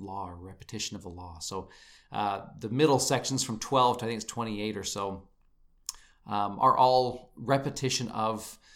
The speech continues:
the laws and commandments, with some additions added in, but by and large, a repetition of the laws and commandments given to the Israelites in the wilderness. And then starting in chapter twenty-nine to the end is Moses's, uh,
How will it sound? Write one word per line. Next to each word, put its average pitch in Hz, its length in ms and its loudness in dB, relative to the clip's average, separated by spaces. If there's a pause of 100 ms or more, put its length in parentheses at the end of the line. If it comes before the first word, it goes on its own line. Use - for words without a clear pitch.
(260)
the - 80 -6
laws 113 400 4
and 107 100 -6
commandments, 101 640 -8
with 131 120 -4
some 131 420 0 (160)
additions 110 640 -4
added 101 300 -6
in, 98 220 -10
but - 260 -10
by 123 160 2
and 110 140 -2
large, 104 280 2
a 110 60 -6
repetition 101 500 -8
of 98 60 -10
the 95 60 -10
laws 95 320 -8
and 98 80 -16
commandments 95 480 -10
given 98 400 -10
to - 160 -10
the 101 120 -10
Israelites 95 520 -10
in - 40 -14
the 92 60 -12
wilderness. 92 540 -6 (840)
And 160 160 2
then 226 120 4
starting 233 360 4
in 160 80 2
chapter 160 300 -2
twenty-nine 139 640 2
to 131 120 -4
the 117 240 -4
end 113 500 -2 (180)
is 120 500 0
Moses's, 127 880 2 (180)
uh, 107 300 -8